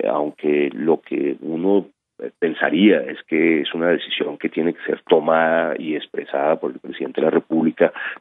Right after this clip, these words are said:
si lo hace el canciller obliga tanto como si fuese el presidente. Pero, por supuesto, desde el momento en que es canciller, es decir, en el momento a partir del, después de que haya una declaración formal en que lo nombren,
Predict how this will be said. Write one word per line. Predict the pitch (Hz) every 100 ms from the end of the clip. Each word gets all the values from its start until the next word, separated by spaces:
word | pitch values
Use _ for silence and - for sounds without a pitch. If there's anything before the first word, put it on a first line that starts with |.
| -
si | 92
lo | 80 78
hace | 82 82 -
el | 85
canciller | - 76 - 67 73 71
obliga | 76 80 82 78 78
tanto | - 76 65 69
como | 71 69
si | -
fuese | - - 64
el |
presidente. | - - - - - _ _ _ _ _ -
Pero, | 147
por | 139 127
supuesto, | - 110 - - _
desde | 76 -
el | 69
momento | - - 139 -
en | 95
que | - 65 139
es | 71 - - _ -
canciller, | 85 82 104 131 - - - - - -
es | -
decir, | 78 98 92
en |
el | 65
momento | 64 64 67 - 101 76
a | -
partir | - 55 - 71
del, | 95 - -
después | 69 69 - 80
de | 90
que | -
haya | 67 67 82
una | 92 87 87
declaración | 80 - - 76 -
formal | 76 85 76 80
en |
que | 80
lo | 73
nombren, | 67 73 73 80 80